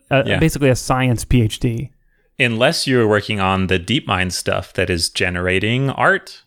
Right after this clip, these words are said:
Speaker 2: from, uh, other
Speaker 1: Mm-hmm.
Speaker 2: similar art, and then it might actually be super useful.
Speaker 1: <laughs> Maybe, maybe.
Speaker 2: Yeah, that's interesting. I, I assumed that it was all just C S P H Ds, but you're saying that someone
Speaker 1: Oh, no.
Speaker 2: in a science field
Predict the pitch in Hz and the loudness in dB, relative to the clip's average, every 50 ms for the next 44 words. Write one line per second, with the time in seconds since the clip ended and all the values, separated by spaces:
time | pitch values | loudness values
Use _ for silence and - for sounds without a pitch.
0 | _ _ _ - - 110 107 107 107 107 107 107 107 104 101 101 104 110 110 - | _ _ _ -10 -8 -6 -6 -4 -4 -4 -4 -2 -2 0 2 2 2 4 4 4
1 | - 131 131 131 156 190 220 175 196 214 202 - - - - - - _ - 110 | 4 4 4 4 4 4 2 2 0 0 0 0 0 -2 -2 -4 -6 _ -8 -4
2 | 104 101 101 104 113 113 110 104 104 110 117 113 113 - 139 - 139 131 156 156 | -2 0 0 0 0 0 0 0 -2 0 0 0 0 0 0 -2 -2 -2 -4 -2
3 | 156 160 - 170 170 175 190 208 165 - - - - - - - 160 - - _ | 0 0 0 2 0 0 2 2 0 0 0 0 -4 -4 -4 -6 -8 -8 -8 _
4 | - - 165 165 156 135 120 - 135 135 139 139 156 151 139 123 - - - 147 | -20 -16 -12 -8 -8 -6 -2 0 2 4 6 6 6 6 6 4 2 2 0 0
5 | 139 139 135 131 139 135 131 131 - - - - 139 139 - - _ _ _ _ | 2 2 2 2 2 2 0 0 -4 -10 -16 -16 -16 -18 -20 -20 _ _ _ _
6 | _ _ _ _ _ _ _ _ 185 147 123 151 165 113 98 107 - _ _ - | _ _ _ _ _ _ _ _ -10 -6 -4 -4 -4 -4 -6 -10 -18 _ _ -2
7 | 160 156 - 190 180 151 120 - - 110 95 92 92 117 127 127 - 117 139 147 | -2 -2 -2 -2 -2 0 -2 0 -2 -2 -4 -2 0 2 2 2 2 2 2 2
8 | 139 - - 139 143 139 120 107 98 98 101 95 92 101 101 101 101 98 92 95 | 2 0 -4 -4 -2 0 0 0 0 0 0 0 2 2 4 4 4 2 0 -2
9 | 92 - - - 101 95 98 101 - - - - - - _ _ _ _ _ _ | -4 -4 -4 -2 -2 -2 -2 -2 -2 -4 -6 -8 -10 -14 _ _ _ _ _ _
10 | _ _ - - - 98 98 95 - - - 92 90 87 - - - - 101 104 | _ _ -14 -8 -6 -4 -4 -4 -4 -4 -4 -4 -4 -4 -4 -4 -4 -4 -2 -2
11 | 101 95 - - 101 95 92 92 90 87 - - 101 143 160 151 135 135 90 87 | 0 0 0 0 0 0 0 0 -2 -2 -2 0 2 2 4 4 4 2 0 0
12 | 87 87 - - - 98 95 92 90 92 - - - - - - _ - 101 92 | -2 -2 0 0 0 0 0 -2 -4 -6 -8 -8 -8 -8 -10 -12 _ -4 -2 0
13 | 87 85 85 85 101 - - | 0 0 -2 -4 -6 -8 -16